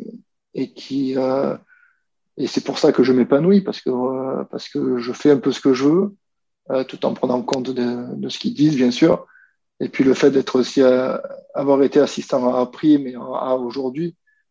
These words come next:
euh, me font beaucoup évoluer dans, dans, dans pas mal de domaines et, et d'avoir des coachs, avoir eu le coach comme à A prime avec Donadieu et aujourd'hui avec Collet, euh, voilà, ça me permet de te, de, de,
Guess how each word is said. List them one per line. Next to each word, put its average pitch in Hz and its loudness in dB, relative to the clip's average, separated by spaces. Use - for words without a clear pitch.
euh, 120 -2
me 123 -10
font 139 -2
beaucoup 131 2
évoluer 135 4
dans, 131 0
dans, 131 -4
dans 127 -4
pas 135 -2
mal 135 -2
de 131 2
domaines 143 0
et, 123 -6
et 131 -6
d'avoir 131 2
des 123 0
coachs, 131 -4
avoir 127 -4
eu 131 -4
le 127 -14
coach - -4
comme - -10
à 123 0
A 120 0
prime 131 -4
avec 127 -4
Donadieu 131 0
et 123 0
aujourd'hui 127 -4
avec 123 -6
Collet, 151 -2
euh, 120 -4
voilà, 135 0
ça - -16
me - -12
permet 139 2
de 127 -4
te, 123 -8
de, 131 -4
de, 131 -4